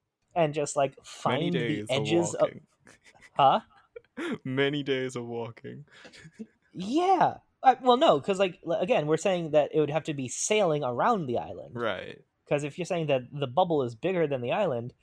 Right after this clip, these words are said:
Speaker 1: because, again, like, if you put the exactly in the center, that would make it easier to find. So
Speaker 2: Right.
Speaker 1: the smart thing would be to make the bubble slightly
Speaker 2: Oh,
Speaker 1: larger
Speaker 2: to figure out the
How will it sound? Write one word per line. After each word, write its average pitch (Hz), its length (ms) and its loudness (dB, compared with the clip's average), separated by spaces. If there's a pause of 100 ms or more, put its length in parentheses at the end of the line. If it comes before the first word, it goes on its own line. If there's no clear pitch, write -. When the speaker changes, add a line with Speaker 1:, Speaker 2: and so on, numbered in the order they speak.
(300)
Speaker 1:
because, 165 200 2
again, 170 320 0
like, 123 140 -10 (100)
if 170 200 -4
you 180 140 -6
put - 340 -2
the 156 320 -6 (120)
exactly 156 800 0
in 131 140 -4
the 117 60 -2
center, 180 500 0 (380)
that 165 120 8
would 156 100 0
make 151 180 -2
it - 80 -8 (100)
easier 170 360 -6
to - 120 -20
find. - 380 -12 (380)
So 110 80 -10
Speaker 2:
Right. 107 200 -4
Speaker 1:
the 120 160 -6
smart 320 320 -4
thing 143 140 -6
would 123 180 -6
be 131 100 -6
to 131 80 -4
make 131 240 -8
the 175 80 -4
bubble 143 480 0
slightly 151 600 -2
Speaker 2:
Oh, 139 40 -4
Speaker 1:
larger 160 400 0
Speaker 2:
to 110 140 -4
figure 113 360 -2
out 101 260 0
the 101 420 -8